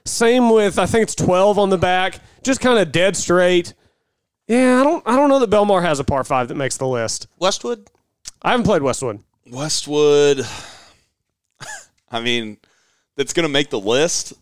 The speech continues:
Speaker 2: Yeah, I don't think so.
Speaker 3: No.
Speaker 2: I mean, one and eighteen are basic. I can't even remember the other par
Speaker 3: It,
Speaker 2: fives off the top of my
Speaker 3: Westwood is one of the most fun places to go play golf. It really is. It's just kind of a birdie fest, but, you know,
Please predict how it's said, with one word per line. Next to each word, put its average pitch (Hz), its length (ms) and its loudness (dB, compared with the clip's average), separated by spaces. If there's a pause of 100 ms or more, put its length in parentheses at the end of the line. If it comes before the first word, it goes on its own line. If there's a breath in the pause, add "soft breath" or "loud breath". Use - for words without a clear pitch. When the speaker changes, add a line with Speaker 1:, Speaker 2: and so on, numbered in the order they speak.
(160)
Speaker 2:
Yeah, 143 180 -2
I - 20 -4
don't 120 160 -8
think 123 180 -10
so. - 160 -14
Speaker 3:
No. 151 140 0
Speaker 2:
I - 20 0
mean, 190 220 0
one 208 220 2
and 202 120 0
eighteen 185 420 -2
are 160 120 -4
basic. 160 680 -4 (480)
I 151 60 -16
can't 160 140 -2
even 131 140 -2
remember 135 160 -4
the 120 80 -4
other 123 80 -2
par - 180 -6
Speaker 3:
It, 123 60 -4
Speaker 2:
fives 120 200 -6
off 117 100 -8
the - 20 -8
top - 0 -
of - 0 -
my 190 80 4
Speaker 3:
Westwood 175 360 0
is 135 120 -6
one 147 140 -2
of 135 40 -6
the 127 60 -6
most 127 360 -6
fun 127 280 -2
places 117 460 -6
to 131 80 -12
go 117 140 -4
play 110 240 -4
golf. 98 460 -4 (420)
It 113 140 -8
really 104 280 -4
is. 98 380 -8
It's - 260 -12
just - 300 -12
kind 117 160 -4
of 117 80 -8
a 104 60 -8
birdie 107 320 -8
fest, 123 420 -4
but, 113 220 -4 (560 soft breath)
you 123 120 -6
know, 104 280 -6